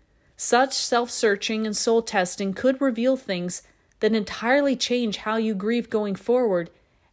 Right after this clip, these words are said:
and open your heart to the work of God in the midst of your pain. Identifying your starting points will always determine whether your compass is set correctly and you end up where you wanted to go in the first place,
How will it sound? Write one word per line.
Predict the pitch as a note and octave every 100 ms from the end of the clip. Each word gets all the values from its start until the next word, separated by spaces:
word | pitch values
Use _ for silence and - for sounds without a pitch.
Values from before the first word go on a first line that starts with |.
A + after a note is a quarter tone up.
| -
and | G#3
open | A#3 C4+ D4+ C4
your | A#3
heart | G3 - A#3+ A3+
to | -
the | G3
work | G3 G#3+ A#3
of | B3
God | G3 G#3+ G3
in | F#3+
the | F#3+
midst | F#3+ F#3+ -
of | G3+
your | G#3
pain. | - G#3+ G#3 F#3 F3 - _ _ _ _ _ _
Identifying | G#3+ G3 A#3+ C4 C#4+ C#4 A#3 A3
your | G#3+
starting | G3 - A3 A#3 A#3
points | F#3+ F#3+ F#3 -
will | G#3
always | - G#3 A3+ B3
determine | C4 B3+ A#3 G#3 G3
whether | F#3+ G3 G3+
your | F#3+ F#3+
compass | - A3 B3 A#3+
is | A#3+
set | - A3 A3
correctly | - C4 B3+ A3+ G3 F#3+ G3 _ _ _ -
and | G#3
you | G3 E3
end | A3 A#3
up | A#3+
where | A3
you | G#3 G3+
wanted | F#3+ G3+ A#3
to | A#3
go | G3+ A3 A3+
in |
the | A#3
first | - G#3 F#3+
place, | - F#3+ F3+ -